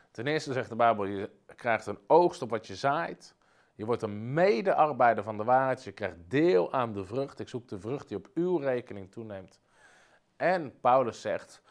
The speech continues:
"Nu jullie mij hebben voorzien, zal God jullie in alles voorzien." Dus als je nog geen partner bent, wil ik je echt uitnodigen. We hebben het ook Revival Partner genoemd.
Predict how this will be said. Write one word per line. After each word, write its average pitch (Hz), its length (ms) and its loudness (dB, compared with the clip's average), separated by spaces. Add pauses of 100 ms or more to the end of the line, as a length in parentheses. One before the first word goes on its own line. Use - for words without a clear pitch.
(140)
"Nu 104 140 -12
jullie 120 280 -2
mij 135 340 2
hebben 139 200 0
voorzien, 104 340 -10
zal 101 140 -4
God - 440 -6
jullie 135 480 -2
in 104 180 -8
alles 104 400 -2
voorzien." 90 380 -12
Dus - 420 -20
als - 100 -20
je 117 60 -10
nog - 140 -10
geen 151 260 0
partner 120 340 4
bent, 101 220 -2
wil 101 100 -6
ik 92 80 -12
je - 60 -16
echt - 240 -10
uitnodigen. 98 460 -6
We 95 60 -4
hebben 92 180 -6
het 92 100 -10
ook 101 80 -8
Revival 107 580 -8
Partner 107 400 -2
genoemd. 95 500 -14